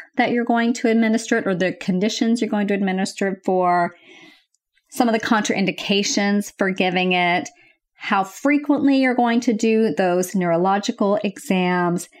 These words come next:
and some things that you're going to watch for. So you're ready. You could go take a test on stroke or pulmonary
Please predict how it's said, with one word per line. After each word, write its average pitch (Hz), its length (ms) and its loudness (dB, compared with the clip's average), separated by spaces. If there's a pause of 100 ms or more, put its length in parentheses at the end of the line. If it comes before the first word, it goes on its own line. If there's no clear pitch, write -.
(240)
and 208 420 2 (160)
some 208 240 0
things 196 460 -2
that 175 220 2
you're 170 140 0
going 156 500 2
to - 180 -4
watch 147 480 -2
for. 62 400 -4
So - 180 -2
you're 233 260 0
ready. 185 300 0
You 202 240 -2
could 233 140 -2
go 240 120 2
take 214 360 -2
a 190 120 -2
test - 640 -4 (480)
on 165 440 2
stroke 202 720 -2
or 151 420 0
pulmonary 170 500 -2